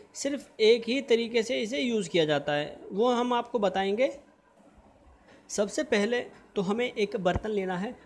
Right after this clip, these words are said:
और उस बर्तन में हमें लगभग डेढ़ गिलास पानी डाल लेना है। दोस्तों, डेढ़ गिलास पानी मैं इसलिए बता रहा हूँ कि हमें इसे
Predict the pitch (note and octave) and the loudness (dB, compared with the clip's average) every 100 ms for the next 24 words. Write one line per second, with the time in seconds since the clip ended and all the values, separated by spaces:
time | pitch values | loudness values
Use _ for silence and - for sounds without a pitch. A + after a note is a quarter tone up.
0 | - G3 G#3+ G#3+ A#3 A#3 G3+ E3+ F3+ F#3 | -8 0 0 0 -8 -2 0 0 0 -2
1 | A3 - D3 G3 A3 G3+ A3 G3+ F#3+ G#3 | -2 -4 -6 -2 2 2 2 2 0 0
2 | - - - E3 A#3+ B3+ G3 F#3 G#3 - | -6 -16 -4 4 4 4 2 4 2 0
3 | - - - E3+ G3+ F#3 F3 F3 D#3 D3 | -14 -10 -2 0 0 2 4 4 2 0
4 | C#3 D3 - _ _ _ D#3+ F#3 G3 C4 | -2 -6 -10 _ _ _ -4 -2 0 -2
5 | C4+ - - _ E3 F#3+ B3+ A3+ A#3 A3+ | -2 -6 -20 _ 2 6 6 6 2 2
6 | G#3 G3+ A#3+ - G3 A3 - G#3 B3 B3+ | -2 0 -2 -2 -2 -4 -4 -4 -4 -2
7 | C4+ G3 F3 E3+ D#3 D#3+ D#3 A#3+ A#3+ - | 0 0 2 0 0 -2 -2 -4 -6 -14
8 | _ _ - A3+ C4 - - F3+ G#3 A#3+ | _ _ 2 2 2 -4 -6 -2 0 0
9 | - - A3 | -2 0 2